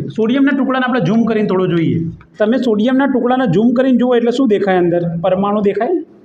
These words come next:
તો આવા અંદર પરમાણુ છે. બે મિનિટ માટે બે. આનું આ કેન્દ્ર છે. રેડી? આજુબાજુ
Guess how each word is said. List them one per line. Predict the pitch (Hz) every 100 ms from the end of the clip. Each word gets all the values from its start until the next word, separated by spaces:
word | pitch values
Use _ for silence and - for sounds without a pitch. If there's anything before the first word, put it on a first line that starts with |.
| - - _ _ _ -
તો | 208
આવા | 175 196 190
અંદર | 196
પરમાણુ | - 156 156 151 139
છે. | 147
બે | 165 180
મિનિટ | 160 143
માટે | 131 -
બે. | - - _ - - - _ _ _ _ 202
આનું | 226 247
આ | 247
કેન્દ્ર | 202 180 170 196
છે. | - 120 - - _ _ _ _ 151
રેડી? | 175 277 320 - _ _ _ _ _ _ _ _ _ _ _ _ _ _ - -
આજુબાજુ | 202 240 262 269